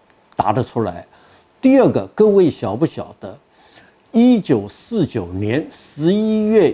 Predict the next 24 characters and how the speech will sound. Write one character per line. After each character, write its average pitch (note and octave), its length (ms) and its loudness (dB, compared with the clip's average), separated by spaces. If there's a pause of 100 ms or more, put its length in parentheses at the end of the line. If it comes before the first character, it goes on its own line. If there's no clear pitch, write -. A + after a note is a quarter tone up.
一 F3+ 100 2
号， - 300 -4 (920)
胡 F3 240 4
琏 F#3 240 4
就 G3+ 320 2
任 D#3+ 220 2
经 G3 260 -2
防 C#3+ 320 0
部 D3+ 240 -4 (120)
司 - 260 -4
令 E3+ 240 2
之 D#3+ 140 -4
前， - 360 -12 (800)
在 F#3+ 320 0
十 C#3 460 -2
月 G#3+ 420 2 (160)
二 F#3+ 300 2
十 C3+ 340 -4 (120)
八 D#3+ 260 -2
号， - 320 -4 (800)
陈 A2+ 420 -6
诚， F2 340 -12 (1300)
还 A2+ 220 -2
有 B2+ 260 2